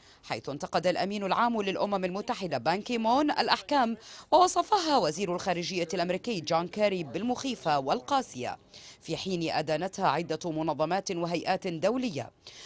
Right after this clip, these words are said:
واستدعت كل من بريطانيا وهولندا سفيري مصر لديهما لإبلاغهما احتجاجهما على الأحكام. كما أعلنت وزيرة الخارجية الأسترالية اعتزامها الطلب رسمياً من السيسي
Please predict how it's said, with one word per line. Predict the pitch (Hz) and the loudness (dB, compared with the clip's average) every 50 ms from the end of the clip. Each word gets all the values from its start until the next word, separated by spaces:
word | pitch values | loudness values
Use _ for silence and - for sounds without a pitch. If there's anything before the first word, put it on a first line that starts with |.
| - - | -6 0
واستدعت | - 294 311 - 403 - 285 190 165 - | 2 2 4 6 6 6 6 6 4 2
كل | - 208 185 165 | -2 -2 2 2
من | 165 156 165 190 247 294 311 | 2 2 2 0 0 0 0
بريطانيا | 311 311 302 302 302 294 277 247 202 170 143 | 0 0 -2 0 2 2 2 2 2 0 2
وهولندا | 139 170 180 208 202 208 233 226 175 208 226 285 | 0 0 0 0 0 0 0 0 2 0 0 0
سفيري | 285 - 214 - - 180 160 160 170 170 156 | 0 -2 -4 -4 -2 0 0 2 0 0 -2
مصر | 151 147 185 254 - - 262 208 | -4 -4 -4 -4 -6 -6 -6 -4
لديهما | 170 165 208 208 240 240 226 220 214 175 156 151 202 233 - - - - - - | -2 -2 0 0 0 -2 -2 -4 -4 0 2 0 0 0 -4 -12 -16 -16 -12 -8
لإبلاغهما | - 254 254 254 240 285 277 277 277 330 339 311 262 240 214 196 - | -6 -4 -4 -2 0 0 0 2 2 2 2 2 2 2 2 0 0
احتجاجهما | - - - 202 185 - 196 180 175 208 247 214 202 196 185 190 | -2 -4 -6 -6 -4 0 0 0 0 0 -4 -4 -4 -2 0 2
على | 185 160 131 135 170 214 233 | 2 2 2 0 0 0 0
الأحكام. | - - 214 - - - 175 127 117 120 113 95 - - - - - - - - - - | 0 -2 -6 -8 -4 -2 -2 -2 -2 -4 -8 -10 -12 -14 -16 -20 -20 -20 -20 -20 -10 -4
كما | 185 151 131 | -4 -2 -2
أعلنت | - 127 165 175 160 151 156 160 156 - | 2 2 2 4 4 2 0 -2 -2 -2
وزيرة | 170 165 165 - 208 170 156 - | -2 -2 -2 0 0 -2 -2 -2
الخارجية | 185 170 - 202 185 170 170 175 208 196 180 175 - | -2 -4 -2 -2 -2 0 0 -2 0 0 0 0 -2
الأسترالية | 190 170 185 196 - - 254 240 240 240 254 233 220 185 143 - - - - - - - | -2 -2 -2 -4 -4 0 2 2 2 2 2 2 4 4 4 2 -2 -20 -20 -6 0 2
اعتزامها | 240 262 - 311 277 - 320 339 320 311 269 240 233 | 2 2 2 0 2 4 4 4 4 2 0 0 -2
الطلب | - - - 254 262 247 226 226 | -4 -2 0 2 4 4 4 4
رسمياً | 214 214 233 226 - 254 262 269 240 196 151 | 4 4 2 0 -2 -2 -2 -2 0 0 0
من | 139 131 143 147 | 0 -2 -4 -4
السيسي | 156 156 - 220 233 226 - - 214 190 175 | -4 -4 -4 -4 -4 -4 -4 -4 -6 -6 -6